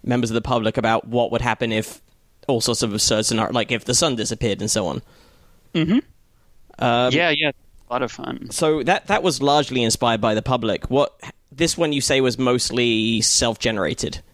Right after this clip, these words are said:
Speaker 1: but there were some, like the piano one, that members of the public or various people suggested or
Speaker 2: Yeah, yeah. And there
Speaker 1: nudged.
Speaker 2: were a few where, where I had, um, <laughs> there was at least one where I had a friend who had ants in his house, uh, and he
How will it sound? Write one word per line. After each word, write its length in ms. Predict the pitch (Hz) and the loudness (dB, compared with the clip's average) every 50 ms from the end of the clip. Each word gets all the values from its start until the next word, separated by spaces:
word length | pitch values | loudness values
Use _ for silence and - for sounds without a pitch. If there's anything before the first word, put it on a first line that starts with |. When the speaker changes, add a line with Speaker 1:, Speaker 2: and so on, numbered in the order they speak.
| - | -4
Speaker 1:
but 160 | - 123 110 107 | -2 -2 0 0
there 100 | 123 120 | 0 2
were 200 | 120 120 117 113 | 2 2 2 2
some, 300 | - - 139 117 113 107 | 2 0 0 -2 0 -2
like 160 | 110 98 - | -2 -2 -2
the 60 | 107 | -6
piano 320 | - - 120 113 113 107 | -6 -2 -2 0 0 0
one, 140 | 101 101 101 | 0 0 0
that 140 | 101 87 - - - - - - - _ - - _ _ _ - | -2 -2 -4 -6 -10 -20 -20 -20 -20 _ -20 -20 _ _ _ -4
members 280 | - 127 117 113 117 | -2 -2 0 0 0
of 60 | 110 107 | -2 -2
the 40 | 107 | -2
public 380 | - - 117 107 107 107 - | -4 -4 -2 -2 -2 -2 0
or 120 | 104 101 104 | -2 -2 -2
various 280 | 92 107 98 98 98 | 0 -2 -2 -2 -2
people 360 | - - 117 104 104 101 107 127 | -2 -4 -2 -2 -2 -2 -2 -2
suggested 500 | - - - 104 107 101 - - 95 92 | -2 -2 -2 -2 -2 -4 -4 -4 -2 0
or 260 | 101 98 98 - - - _ - - | 0 0 0 -2 -4 -8 _ -4 0
Speaker 2:
Yeah, 260 | 208 202 185 170 156 156 | 2 4 4 4 2 2
yeah. 320 | 160 180 175 165 151 135 - | 2 2 2 4 4 2 2
And 80 | - | 2
there 80 | 165 165 | 0 0
Speaker 1:
nudged. 40 | 165 | 0
Speaker 2:
were 100 | 170 165 | 0 0
a 60 | 151 | -2
few 260 | - - 196 208 208 | -2 -6 -6 -4 -2
where, 260 | 190 185 165 151 143 | 0 2 2 0 0
where 260 | - 143 151 151 147 | -2 -2 0 0 2
I 100 | 147 147 | 2 2
had, 300 | 143 143 143 139 131 127 | 2 2 0 0 0 -2
um, 520 | 123 - 131 123 123 123 123 123 120 117 104 - - | -2 0 0 0 0 0 -2 -4 -6 -8 -10 -16 -20
<laughs> 100 | - - | -10 -6
there 340 | 147 156 175 165 139 - 156 | -4 -2 -2 0 0 2 2
was 180 | 151 151 143 | 2 2 2
at 120 | 156 160 160 | 0 0 2
least 240 | 196 220 196 - | 0 -2 0 0
one 160 | 160 156 156 151 | 0 0 2 2
where 100 | 147 139 | 4 4
I 40 | |
had 80 | 135 131 | 4 2
a 40 | 135 | 0
friend 360 | - - - 147 147 143 147 - _ - _ _ - - - | -2 -2 -2 -2 -2 -2 -6 -10 _ -20 _ _ -18 -14 -6
who 100 | 123 135 | -2 0
had 160 | 135 131 127 | 0 0 0
ants 360 | - - 127 123 123 120 - | -2 -2 -2 -2 -2 -2 -4
in 60 | - 127 | -2 -2
his 140 | 120 117 110 | -2 -2 -2
house, 480 | - 123 - - - - - - - | -2 -2 -2 -2 -2 -4 -2 -4 -2
uh, 320 | 131 131 127 120 - - - - | -2 -2 0 0 0 -2 -2 -4
and 120 | 131 123 | -4 -6
he 400 | 101 135 127 123 120 123 113 110 | -4 -2 0 0 0 0 -2 -4